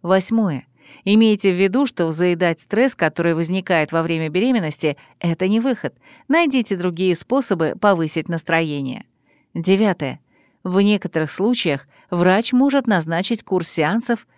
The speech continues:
психотерапии. Мамочки, А сколько килограмм вы набрали во время беременности? Может ли, на ваш взгляд, беременный вес быть лишним? И стоит ли вообще опираться на принятые нормы? Ведь каждый организм индивидуален.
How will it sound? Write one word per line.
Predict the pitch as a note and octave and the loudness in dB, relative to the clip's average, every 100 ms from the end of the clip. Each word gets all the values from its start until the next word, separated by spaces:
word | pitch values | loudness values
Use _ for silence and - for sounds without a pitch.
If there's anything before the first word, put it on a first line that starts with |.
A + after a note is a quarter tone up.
| _ | _
психотерапии. | - - D#3 D#3 - C#3+ C#3 B2 A2+ - _ _ _ _ _ _ _ | -4 -2 -2 -4 -4 -4 -4 -8 -10 -14 _ _ _ _ _ _ _
Мамочки, | G#3 B3+ A#3 C#3+ - C3 - _ _ | 0 2 2 0 -8 -10 -10 _ _
А | F3+ G3 | 0 0
сколько | - E4+ D#4+ D4 | 2 0 2 0
килограмм | C4 B3+ A#3+ B3+ A#3 | 2 2 4 2 2
вы | A3+ | 0
набрали | F3 D3+ E3+ D#3 | 0 0 0 0
во | D3 D#3+ | 0 -2
время | E3+ D3+ | -2 -4
беременности? | D3+ F#3+ D#3+ B2+ A#2+ - - - _ - _ | -2 0 0 -4 -6 -10 -14 -16 _ -20 _
Может | G3 A#3 C#4 B3+ A3+ | 2 4 4 2 0
ли, | A#3 | 2
на | A3+ G#3+ | 2 2
ваш | G#3 | 0
взгляд, | F#3 F3 F#3 C#4 | -2 0 2 2
беременный | G#3 F#3 F#3+ F3 E3+ | 2 2 2 0 0
вес | E3+ C4+ - - - | 0 0 -2 -10 -14
быть | F#3 A3+ A3+ | -2 -2 0
лишним? | C4 B3+ - C#3 - - - - | 0 0 -2 -4 -6 -12 -12 -4
И | F#3+ | -2
стоит | - E4+ D#4+ | 2 2 2
ли | C4 | 0
вообще | B3 A#3 - F3+ | 0 0 2 2
опираться | - E3 F3 E3+ A3 - | 2 -2 0 0 0 0
на | F3 E3 | -2 -2
принятые | F3 F3 F3+ A#3 | -4 -4 0 2
нормы? | A#3+ G#3 C3+ G#2+ _ _ - | 2 2 0 -6 _ _ -2
Ведь | C#4+ - | -2 2
каждый | A3+ F3 F3 | 2 2 2
организм | E3+ E3+ E3 D#3+ D#3 - | 0 0 -2 -4 -6 -4
индивидуален. | E3+ D3+ D3 D3+ F3 A3 E3+ | -4 -2 -4 -2 -2 -4 -8